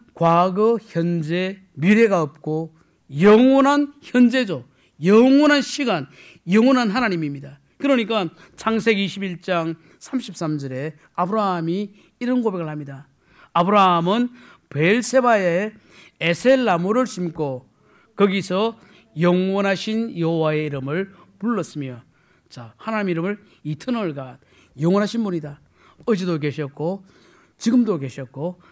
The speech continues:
내일도 계신다. 과거, 현재, 미래까지 영원하신 하나님이다. 그렇게 말씀하고 있죠. 또 하나님의 능력과 관련해서 하나님은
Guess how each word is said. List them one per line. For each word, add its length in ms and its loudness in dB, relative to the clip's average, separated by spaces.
내일도 480 0
계신다. 500 -12
과거, 300 0
현재, 580 -6
미래까지 840 0
영원하신 720 0
하나님이다. 840 -4
그렇게 520 -6
말씀하고 580 -8
있죠. 260 -20
또 100 -4
하나님의 380 4
능력과 460 4
관련해서 220 -4
하나님은 420 -2